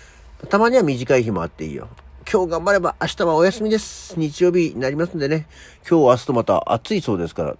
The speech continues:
気温も三十二度ぐらいになるの、ようなので、こっちの方は、えー、気をつけていきたいと思います。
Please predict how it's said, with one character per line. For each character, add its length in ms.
気 160
温 120
も 100
三 220
十 140
二 140
度 100
ぐ 80
ら 80
い 40
に 60
な 80
る 100
の、 200
よ 180
う 20
な 100
の 80
で、 180
こ 120
っ 20
ち 100
の 80
方 100
は、 120
え 260
ー、 20
気 120
を 80
つ 80
け 100
て 220
い 60
き 60
た 100
い 60
と 80
思 140
い 40
ま 120
す。 160